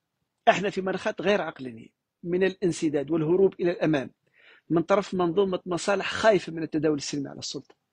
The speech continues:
وخايفة من التغيير، المنظومة هذه ما حبتش لتو تفهم اللي هي غالطة على طول الخط وماشية عكس التاريخ وتقاوم في تغي-، تيار تغيير جارف ينجم يهزها في كل وقت. ما حبتش تفهم اللي هي غالطة على طول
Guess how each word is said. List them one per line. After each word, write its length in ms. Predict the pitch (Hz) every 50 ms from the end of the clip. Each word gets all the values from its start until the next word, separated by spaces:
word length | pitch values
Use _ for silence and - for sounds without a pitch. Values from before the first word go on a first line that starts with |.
| _ _ - - _ -
وخايفة 460 | 151 - - - 208 202 185 - 170
من 100 | 160 160
التغيير، 460 | 160 - - 151 135 135 135 127 - _ _ _ _ _ _ _ _ _ - _ _ _ _ _ -
المنظومة 440 | 175 180 190 190 214 233 208 202 208
هذه 160 | 214 214 214
ما 100 | 202 196
حبتش 380 | - - 185 202 - - - 190
لتو 260 | 165 - 208 202 170
تفهم 380 | - 196 - - - 120 123 - _ _ _ _ _ _ _ -
اللي 200 | 160 165 170 160
هي 220 | 180 208 196 175
غالطة 420 | 156 143 156 196 202 190 - - 175
على 160 | 185 180 175
طول 220 | - - 233 220
الخط 460 | 220 196 - 196 180 - _ _ - _ _ _ _ _ _ _ _ _ -
وماشية 480 | 156 151 160 185 208 196 - - - 170
عكس 260 | - 220 - - -
التاريخ 640 | 196 - - 208 202 226 214 165 131 - - - _ _ _ _ _ - - _ -
وتقاوم 560 | - 165 156 - - - 226 240 233 214 208 190
في 200 | - - 208 196
تغي-، 320 | - 196 190 175 196 202
تيار 440 | - - 196 202 214 233 233 214 196
تغيير 480 | - - 180 165 180 190 214 226 214
جارف 580 | 151 131 143 208 233 208 160 151 - - - - -
ينجم 380 | 170 165 185 165 160 160 165
يهزها 300 | 165 170 180 156 143 147
في 120 | 139 - 151
كل 180 | - 156 143
وقت. 320 | 139 - - - _ _ _ _ _ _ _ _ _ _ _ _ _ _ _ _ _ -
ما 80 | 185
حبتش 320 | - 226 285 269 - - -
تفهم 280 | 269 233 - 208 202
اللي 140 | 202 196 190
هي 140 | 190 202 190
غالطة 360 | 151 175 180 165 - - 147
على 200 | 156 160 156 151
طول 360 | - - 190 202 180 156 135